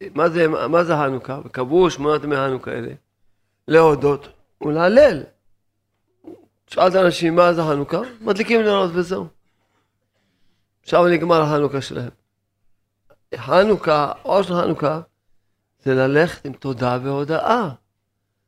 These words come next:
שזה המתנה הכי גדולה שאדם יכול לקבל בחיים האלה. שהוא יהיה שמח בחלקו, שהוא יהיה, ממש יהיה מאושר,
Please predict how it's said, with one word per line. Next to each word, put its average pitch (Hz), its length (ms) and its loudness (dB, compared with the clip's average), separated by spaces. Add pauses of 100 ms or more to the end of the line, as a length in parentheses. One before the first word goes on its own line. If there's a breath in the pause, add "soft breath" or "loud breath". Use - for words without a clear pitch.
(280)
שזה 135 320 0
המתנה 185 420 0
הכי 185 160 -2
גדולה 185 280 2
שאדם 151 240 0
יכול 143 180 -4
לקבל 135 280 -4
בחיים 123 300 -6
האלה. 117 200 -4 (1000)
שהוא - 200 -8
יהיה 127 80 -2
שמח 139 380 -2
בחלקו, 123 580 -6 (840)
שהוא 147 240 -4
יהיה, 131 220 -6 (560)
ממש 135 340 -2
יהיה 143 260 0
מאושר, 147 640 -2